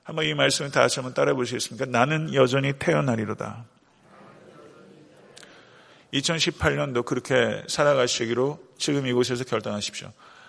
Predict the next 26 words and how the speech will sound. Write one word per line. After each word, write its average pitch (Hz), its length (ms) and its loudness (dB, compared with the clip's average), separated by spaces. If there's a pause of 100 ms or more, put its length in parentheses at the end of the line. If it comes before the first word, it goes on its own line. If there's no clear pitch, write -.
(800)
"나는 147 480 2
여전히 156 380 -2
태어나리로다." 131 720 -8
군대가 156 480 2
나를 156 260 0
진칠지라도, 123 840 -4 (600)
전쟁 165 480 -2
위험 160 300 -2
한국에서도 156 840 -4
뭐 135 160 -8
사실 143 680 -2 (1500)
느껴지는 143 520 -4
바가 135 220 4
있잖아요. 104 580 -6 (140)
언제나쯤 151 760 0
대한민국, 131 540 2
우리 123 120 -2
한민족이 131 640 -4
이와 113 140 2
같은 123 200 -4
위협에서 120 400 2
벗어날 113 400 -4
수 - 120 -8
있을지 101 460 -8
참 117 340 -12
통탄스럽습니다. 117 880 -6